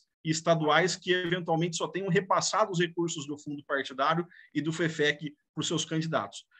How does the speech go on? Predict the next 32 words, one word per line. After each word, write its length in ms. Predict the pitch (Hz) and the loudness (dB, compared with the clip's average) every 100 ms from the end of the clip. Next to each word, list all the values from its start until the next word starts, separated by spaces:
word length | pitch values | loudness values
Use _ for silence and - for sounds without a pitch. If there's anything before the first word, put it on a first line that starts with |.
| _ | _
Por 120 | 196 170 | -8 -6
que 120 | 240 | -2
que 80 | 240 | 4
eu 80 | |
acho 200 | 208 202 | 4 4
isso 160 | 170 180 | 0 0
ruim? 400 | 170 185 139 113 - - - | 0 0 0 -4 -12 -12 -8
Porque 260 | 160 190 | 2 4
remete 460 | 180 185 185 214 185 | 6 6 4 2 2
lá 160 | 196 | 2
pra 240 | 226 233 214 | 2 2 2
análise 400 | 190 190 185 160 | 2 0 -2 -2
das 160 | 160 | -4
contas 320 | - 170 165 156 | -4 -6 -2 0
anuais 560 | 151 143 160 330 - _ _ 143 | 0 0 0 -4 -12 _ _ -8
dos 160 | 139 | -8
partidos 560 | - - 131 - 156 143 | -8 -8 -6 -6 -8 -8
o 100 | 143 | -4
tema, 320 | 139 208 311 _ _ - | -4 -2 -6 _ _ 0
vai 180 | 156 160 | 0 0
ter 80 | |
que 80 | 156 | -4
tá 100 | 143 | -2
escriturado 600 | 135 - 143 139 135 139 | -4 -4 -8 0 2 2
lá, 180 | 135 160 | 2 4
óbvio, 320 | 147 185 175 | 4 2 2
vai 120 | 131 123 | -4 -6
ter 120 | 143 | -8
que 80 | - | -6
ser 100 | 143 | -2
analisado 440 | 135 131 135 131 | -2 -2 -4 0
lá 160 | 135 | -2